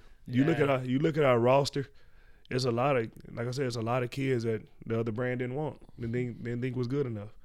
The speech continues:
Speaker 2: Yeah.
Speaker 1: Uh, you know, a guy just scared to coach 'em. You know, it just
Speaker 2: Ju-,
Speaker 1: one of them things.
Speaker 2: Ju-, Julian Larry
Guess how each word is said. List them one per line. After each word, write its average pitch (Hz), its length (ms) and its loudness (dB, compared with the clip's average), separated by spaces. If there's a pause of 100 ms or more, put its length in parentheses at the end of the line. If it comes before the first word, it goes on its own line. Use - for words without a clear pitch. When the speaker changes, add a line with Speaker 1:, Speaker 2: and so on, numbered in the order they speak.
(220)
Speaker 2:
Yeah. 98 300 -6 (600)
Speaker 1:
Uh, 110 200 0
you 104 160 -2
know, 107 180 0
a 104 60 -4
guy 113 240 2
just 110 160 -4
scared 113 240 0
to 110 60 -6
coach 127 280 -4
'em. - 80 -16 (800)
You 117 80 -8
know, 107 200 -2
it 110 60 -2
just 120 120 0
Speaker 2:
Ju-, 143 120 10
Speaker 1:
one 151 100 8
of 110 40 -2
them 123 140 -6
things. 127 140 -2
Speaker 2:
Ju-, 160 200 10
Julian 143 840 8
Larry 117 580 2